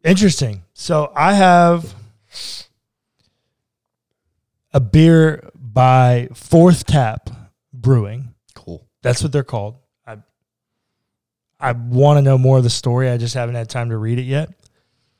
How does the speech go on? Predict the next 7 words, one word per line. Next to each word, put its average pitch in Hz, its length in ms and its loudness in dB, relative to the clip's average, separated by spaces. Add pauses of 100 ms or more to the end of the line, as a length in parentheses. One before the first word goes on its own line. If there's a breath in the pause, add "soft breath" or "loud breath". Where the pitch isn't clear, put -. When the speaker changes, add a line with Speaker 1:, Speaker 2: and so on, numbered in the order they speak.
(220)
Speaker 1:
But 131 420 0 (2250)
it's 160 520 2 (180)
called 156 580 2
the 127 100 0
Kung 175 460 2
Fu 180 580 2 (140)
Robot 123 680 2